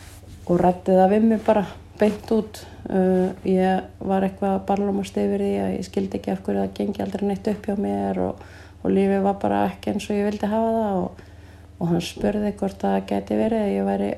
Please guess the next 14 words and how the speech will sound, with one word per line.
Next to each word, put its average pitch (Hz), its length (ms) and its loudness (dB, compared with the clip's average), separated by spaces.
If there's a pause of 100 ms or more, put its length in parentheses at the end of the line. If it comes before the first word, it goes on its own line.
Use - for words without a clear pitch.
(100)
alkóhólisti. 233 560 -4 (1900)
Og, 160 160 -2
hérna, 165 600 -2 (1700)
og 185 120 8
einhvern 185 260 4
veginn 202 240 6
þegar 208 240 6
hann 220 120 4
sagði 226 400 4
þetta, 160 200 2
þá 175 120 0 (100)
svona 196 300 4 (1600)
rofaði 190 600 4 (300)
pínu 196 280 2